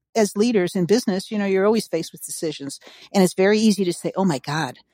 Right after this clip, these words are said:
you know, am I gonna lose my job? Am I gonna lose my team? Are they gonna take half my budget away? Oh my gosh, you know, I better vote against this or do something." But if you say, you know, "What's the right thing for this?" You know, I like to say, you know, you can't have a solvent career without a solvent company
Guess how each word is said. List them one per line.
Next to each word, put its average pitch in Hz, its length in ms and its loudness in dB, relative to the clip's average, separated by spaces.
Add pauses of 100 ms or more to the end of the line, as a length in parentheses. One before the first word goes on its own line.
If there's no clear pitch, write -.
(200)
you 160 80 -2
know, 165 160 4
am 143 180 -4
I 156 100 0
gonna 170 180 0
lose 160 160 -4
my 143 120 -4
job? 196 360 -2
Am 143 40 -2
I 139 140 -2
gonna 151 220 -4
lose 151 180 -6
my 143 160 -6
team? 214 340 0
Are 143 120 -2
they 147 100 -2
gonna 139 220 -6 (280)
take 190 240 -2
half 170 220 0
my 147 120 -2
budget 214 340 2
away? 196 300 2
Oh 196 100 2
my 160 120 2
gosh, 139 380 -10 (160)
you 180 80 -6
know, 165 80 2
I 170 80 4
better 175 400 2 (320)
vote 180 180 6
against 151 400 -2
this - 240 -10
or 151 60 -8
do 156 200 -4
something." 151 460 -6 (240)
But 220 120 6
if - 100 0
you 233 100 6
say, 220 360 4
you 214 120 4
know, 190 120 2
"What's 240 180 0
the 403 100 -4
right 392 240 0
thing 311 200 -2
for 269 160 -4
this?" 254 420 -2
You 240 100 2
know, 208 60 6
I 208 60 8
like 240 160 4
to 240 100 -2
say, 226 240 0
you 214 180 4
know, 196 80 4
you 190 160 2
can't 233 300 2
have 214 140 4
a 190 40 0
solvent 196 440 0
career 214 260 -2
without 175 260 0
a 165 60 -4
solvent 175 480 0
company 180 500 -2